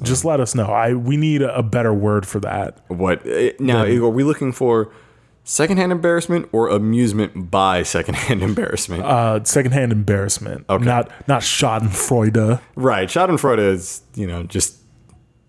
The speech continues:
Speaker 2: general joy at someone else's displeasure and whatever. <laughs>
Speaker 1: Yeah, yeah.
Speaker 2: But, yeah, that, that, I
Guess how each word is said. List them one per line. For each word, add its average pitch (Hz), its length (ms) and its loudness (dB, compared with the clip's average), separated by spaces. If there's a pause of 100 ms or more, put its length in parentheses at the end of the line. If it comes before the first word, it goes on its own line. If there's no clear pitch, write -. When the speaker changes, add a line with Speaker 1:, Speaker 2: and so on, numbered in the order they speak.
(180)
Speaker 2:
general 87 600 2
joy 85 420 2
at - 100 -4
someone 82 240 -2
else's 80 440 -4 (1800)
displeasure 80 800 0
and 80 220 -4
whatever. 82 380 0 (100)
<laughs> - 120 -4
Speaker 1:
Yeah, 113 400 4 (200)
yeah. 101 260 -2 (260)
Speaker 2:
But, 104 380 2 (1400)
yeah, 135 240 2 (260)
that, 131 440 2
that, 127 160 2
I 120 220 2